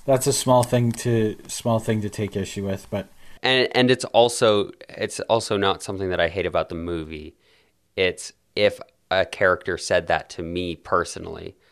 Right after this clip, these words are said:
Speaker 2: I'd be like, "Well, I disagree with that," right? I don't think you're supposed to agree. I mean, Vader preaches about the dark side in this movie too. I also don't agree with that.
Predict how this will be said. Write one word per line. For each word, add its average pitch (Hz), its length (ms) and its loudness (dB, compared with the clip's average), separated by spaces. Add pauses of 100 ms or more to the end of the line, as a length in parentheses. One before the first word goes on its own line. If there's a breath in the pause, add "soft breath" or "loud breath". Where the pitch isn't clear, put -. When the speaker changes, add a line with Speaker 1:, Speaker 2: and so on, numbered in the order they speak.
(180)
Speaker 2:
I'd 92 120 -10
be 98 120 0
like, 95 220 0
"Well, 180 380 2 (360)
I 190 60 -2
disagree 123 460 0
with 90 160 0
that," 82 240 -6
right? 107 340 2 (300 loud breath)
I 110 60 4
don't 107 220 4
think 98 240 -2
you're 95 120 -2
supposed 95 300 -4
to 90 120 -10
agree. 73 540 -10
I 107 100 -2
mean, 107 180 -4 (280 soft breath)
Vader 98 520 2 (260)
preaches 92 420 -4
about 85 220 0
the 87 60 -6
dark 87 240 2
side - 420 -10 (340)
in 87 140 -4
this - 200 -6
movie 87 240 -10
too. - 260 -12 (220)
I 95 120 2
also 104 380 0
don't 82 280 -2
agree 82 260 -6
with 80 220 -6
that. - 340 -4